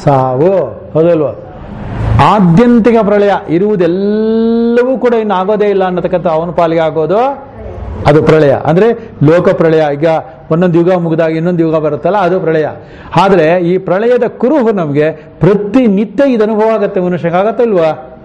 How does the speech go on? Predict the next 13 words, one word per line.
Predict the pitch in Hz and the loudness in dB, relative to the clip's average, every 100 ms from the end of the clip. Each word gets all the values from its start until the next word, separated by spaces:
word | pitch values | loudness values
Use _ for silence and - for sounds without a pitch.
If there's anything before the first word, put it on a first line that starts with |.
| - - - | -20 -4 2
ಎಲ್ರಿಗೂ | 170 233 240 | 2 4 2
ಆಗತ್ತಲ್ಲ, | 233 190 175 147 147 - - - - 170 | 0 2 0 0 -4 -18 -20 -20 -2 2
ಎಲ್ರಿಗೂ | 226 247 | 2 2
ಹಾಗೆ | 220 240 | 2 2
ಆಗತ್ತೆ. | 220 170 - 123 - - 151 | 0 -2 -4 -8 -10 -2 2
ಮಲ್ಕೊಂಡಿರುವಾಗ | 208 226 247 240 240 233 | 2 2 2 2 2 0
ನಮ್ಗೆ | 202 175 160 170 170 - - | 0 -2 0 -2 -4 -10 0
ನಾಳೆ | 165 208 208 | 2 2 2
ಬೆಳಗ್ಗೆ | 185 180 185 | 0 0 0
ಹೇಳ್ತೀನೋ | 165 170 151 165 165 | 0 -2 -2 -2 0
ಇಲ್ವೋ | 143 131 160 131 - - - - - - - - - - - - - - - - - - - 240 - 285 277 - 151 - - 190 190 - - - 120 117 - - - - - - - - - - - - | -2 0 0 0 -8 -20 -20 -20 -20 -18 -14 -12 -10 -10 -10 -8 -8 -10 -10 -10 -8 -8 -8 -8 -6 -4 -4 -6 -8 -8 -8 -8 -6 -8 -8 -8 -6 -4 -6 -8 -10 -10 -10 -10 -10 -10 -12 -12 -6 2
ಗೊತ್ತಾ | 147 156 175 | 4 4 2
ನಿಮ್ಗೆ? | 151 131 160 | 4 4 2